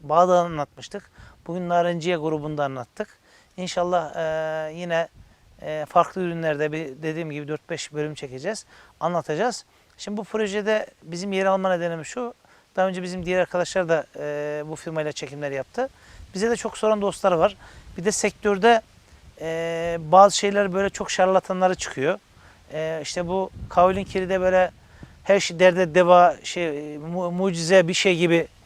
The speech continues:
e, anlatılmaya çalışıyor. Öyle bir şey de yok. Yani bu ürünün ne olduğunu,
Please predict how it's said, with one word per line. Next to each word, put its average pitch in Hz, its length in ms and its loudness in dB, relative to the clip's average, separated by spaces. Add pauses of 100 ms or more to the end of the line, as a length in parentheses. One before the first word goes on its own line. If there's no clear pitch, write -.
e, 151 60 -6
anlatılmaya 170 580 -2
çalışıyor. 147 440 -4 (320)
Öyle 214 240 10
bir 190 60 2
şey 170 160 2
de 151 60 0
yok. 233 180 2 (480)
Yani 185 140 2
bu 202 100 2
ürünün 214 240 2
ne 226 100 12
olduğunu, 180 500 8